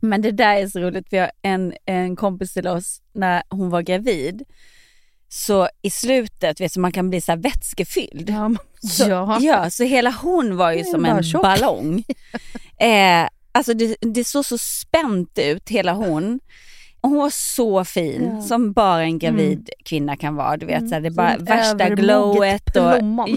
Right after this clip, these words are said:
Speaker 2: liksom.
Speaker 1: nej, men alltså verkligen.
Speaker 2: Mm.
Speaker 1: Men så säger hon så här, alltså det är så sjukt.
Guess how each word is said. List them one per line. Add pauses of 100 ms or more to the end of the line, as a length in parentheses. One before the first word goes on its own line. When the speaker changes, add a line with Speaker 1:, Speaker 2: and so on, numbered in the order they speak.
(140)
Speaker 2:
liksom.
Speaker 1:
nej,
men
alltså
verkligen.
Speaker 2:
Mm. (560)
Speaker 1:
Men
så
säger
hon
så
här, (720)
alltså
det
är
så
sjukt.